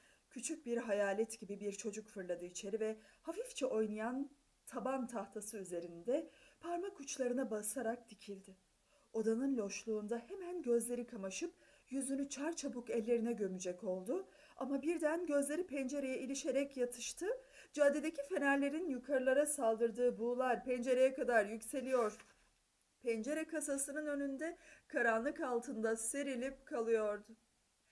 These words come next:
Sağ dirseğiyle açık kapı önünde duvara yaslanan çocuk kendini dimdik tutuyor. Dışarıdan gelen esinti ayak bileklerini, boynunu ve şakaklarını yalayıp geçiyordu.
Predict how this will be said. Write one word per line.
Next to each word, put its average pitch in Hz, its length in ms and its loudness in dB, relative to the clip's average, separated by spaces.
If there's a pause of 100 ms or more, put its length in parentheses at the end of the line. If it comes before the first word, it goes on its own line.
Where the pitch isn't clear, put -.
(140)
Sağ 254 320 -4
dirseğiyle 220 520 0
açık - 300 -8
kapı 240 220 -4
önünde 202 760 -2
duvara 208 320 0
yaslanan 196 600 0
çocuk 220 380 -6
kendini 202 500 -8
dimdik 196 400 -8
tutuyor. 196 600 -4 (380)
Dışarıdan 226 640 0
gelen 240 260 2
esinti 233 500 -4
ayak 220 460 -6
bileklerini, 185 800 -10
boynunu 220 500 4
ve 269 120 4
şakaklarını 240 880 2
yalayıp 240 480 -2
geçiyordu. 220 760 -2